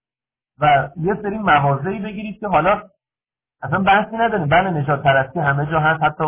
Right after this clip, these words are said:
خیلی از ایران بود در واقع جنوب اکثریت رأیش بحث نژادی مطرحه تو اینا. ولی بحث اینه که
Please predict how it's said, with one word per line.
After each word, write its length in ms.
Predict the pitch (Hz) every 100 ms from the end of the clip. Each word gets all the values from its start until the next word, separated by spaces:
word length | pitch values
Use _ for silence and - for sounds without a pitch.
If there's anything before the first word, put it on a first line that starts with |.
| 151
خیلی 240 | 160 160
از 120 | 151 123 120 - - - - - - - _ - _ _ -
ایران 220 | 139 156
بود 120 | 151
در 120 | 135
واقع 140 | 127 139
جنوب 680 | 160 147 131 120 135 160 -
اکثریت 540 | 135 - 127 131 143
رأیش 480 | 123 151 151 170 165 - _ _ _ - 214 202 175 165
بحث 280 | 160 170 180
نژادی 480 | 180 139 127 123 175
مطرحه 500 | 202 165 160 147 143 135
تو 60 | -
اینا. 200 | 123 117 120 _ _ _ _ -
ولی 260 | 151 233
بحث 240 | 202 226 233
اینه 180 | 233 240
که 180 | 254 247